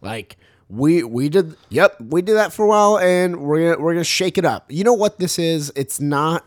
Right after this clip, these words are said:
quite like when Domino's is like, "Hey, so our pizza sucks. Sorry, we fixed it." It's more like a,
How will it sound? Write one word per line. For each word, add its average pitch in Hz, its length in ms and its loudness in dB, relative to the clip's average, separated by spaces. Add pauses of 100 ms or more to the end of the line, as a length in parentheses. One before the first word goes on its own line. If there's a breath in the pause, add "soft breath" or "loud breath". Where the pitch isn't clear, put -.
quite 143 600 -2 (100)
like 120 420 -6
when 117 220 -4
Domino's 120 480 -2
is 123 80 -6
like, 139 140 -6
"Hey, 185 320 0
so 165 180 -4
our 165 140 4
pizza 208 420 -4
sucks. 151 460 0
Sorry, 175 680 2 (320 loud breath)
we 160 260 2
fixed - 440 -2
it." 127 200 0
It's 147 220 0
more 151 280 4
like 131 280 0
a, 127 220 -2